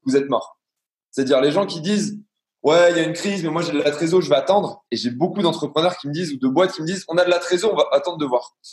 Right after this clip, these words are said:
Mais en fait, ce qui est terrible là-dedans, c'est que vous pouvez pas dire aux gens, « On oublie pendant deux mois », et alors en plus avec du confinement, en parlons même pas, parce que je vous parle pas d'une crise où les gens pourraient prendre des congés, euh, partir, aller se balader dans la rue, et cetera. Alors on est quand même tous bloqués chez nous.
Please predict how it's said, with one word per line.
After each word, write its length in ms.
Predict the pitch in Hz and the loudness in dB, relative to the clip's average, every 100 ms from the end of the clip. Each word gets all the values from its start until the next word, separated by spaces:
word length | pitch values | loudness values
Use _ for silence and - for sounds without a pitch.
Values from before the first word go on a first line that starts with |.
| - | -6
Mais 80 | 120 | -4
en 80 | 127 | 0
fait, 180 | 196 196 - - _ _ | 0 -2 -12 -20 _ _
ce 120 | - - | -18 -4
qui 80 | |
est 100 | 139 | 0
terrible 300 | 143 170 165 | 2 2 4
là-dedans, 360 | 123 120 110 107 _ _ _ _ _ _ _ | 2 0 -4 -10 _ _ _ _ _ _ _
c'est 180 | - 160 | -2 0
que 300 | 170 156 - | 2 0 -2
vous 140 | 127 | -10
pouvez 200 | 143 185 | -2 0
pas 140 | 220 240 | 2 2
dire 180 | 175 | 2
aux 80 | 160 | 2
gens, « 460 | 156 196 214 - - | 4 2 0 -6 -6
On 120 | 147 156 | -2 -2
oublie 220 | 151 208 | -2 -2
pendant 240 | 156 139 | -2 -2
deux 160 | 131 151 | -2 0
mois », 320 | 156 175 208 | 2 2 0
et 40 | 123 | 2
alors 160 | 117 | 2
en 80 | 123 | 0
plus 260 | - 180 117 | -4 -6 -4
avec 140 | 117 | -6
du 100 | - | -10
confinement, 540 | - 117 - 151 127 - _ _ _ | -12 -12 -4 -2 -2 -6 _ _ _
en 60 | |
parlons 160 | 104 101 | -6 -4
même 160 | 101 110 | -4 -2
pas, 100 | 127 | -2
parce 160 | - | -2
que 80 | - | -10
je 80 | 104 | -8
vous 60 | |
parle 180 | 104 117 | -2 0
pas 120 | 123 | 2
d'une 180 | 139 117 | -2 -2
crise 360 | 117 160 160 143 | -6 -2 -2 -2
où 80 | 113 | -2
les 60 | |
gens 140 | 110 - | -2 -2
pourraient 180 | 107 | -4
prendre 220 | 104 117 113 | -6 -6 -4
des 120 | 107 | -4
congés, 600 | - 110 131 143 147 143 | -6 -2 2 4 6 4
euh, 160 | 117 | 2
partir, 560 | 110 120 - - 139 139 | -2 -4 -6 -4 2 2
aller 120 | 113 | 2
se 80 | 107 | 0
balader 280 | 117 113 113 | 0 0 0
dans 80 | 113 | 0
la 100 | 113 | 2
rue, 160 | 131 | 2
et 60 | 123 | -2
cetera. 240 | - 147 | 2 2
Alors 120 | 135 | 2
on 60 | 104 | -2
est 40 | |
quand 100 | 104 | -6
même 100 | 110 110 | -8 -8
tous 140 | 123 | -10
bloqués 240 | 120 113 | -8 -6
chez 140 | 117 123 | -6 -4
nous. 180 | 185 | -6